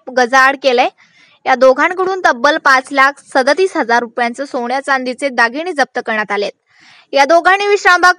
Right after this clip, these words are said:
कुपवाड, एमआयडीसी, मिरज ग्रामीण आणि कोल्हापूर जिल्ह्यातील शहापूर पोलीस ठाण्याच्या हद्दीत घरफोड्या केल्याची कबुली दिली आहे, अशी माहिती पोलीस निरीक्षक सतीश शिंदे यांनी पत्रकारांना दिली आहे. जप्त केलेल्या ऐवजामध्ये सोन्याची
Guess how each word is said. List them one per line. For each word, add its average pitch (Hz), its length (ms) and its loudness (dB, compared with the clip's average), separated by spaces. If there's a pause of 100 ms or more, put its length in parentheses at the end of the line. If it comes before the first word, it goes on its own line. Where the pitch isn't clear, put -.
कुपवाड, 320 420 2
एमआयडीसी, 285 500 0
मिरज 254 340 -2
ग्रामीण 262 300 2
आणि 269 160 0
कोल्हापूर 262 560 2
जिल्ह्यातील 285 480 -2
शहापूर 262 400 -2
पोलीस 320 320 -4
ठाण्याच्या 302 360 0
हद्दीत 277 580 -4 (140)
घरफोड्या 285 580 0
केल्याची 294 380 -4 (220)
कबुली 302 340 -4
दिली 240 240 -4
आहे, 226 180 -2 (600)
अशी 320 200 -2
माहिती 381 300 0
पोलीस 349 320 -4
निरीक्षक 320 440 -4
सतीश 285 360 -4
शिंदे 285 220 -8
यांनी 294 160 -4
पत्रकारांना 254 600 0
दिली 240 220 -4
आहे. - 680 -10
जप्त 277 300 -4
केलेल्या 359 300 2
ऐवजामध्ये 294 720 0
सोन्याची 262 440 -2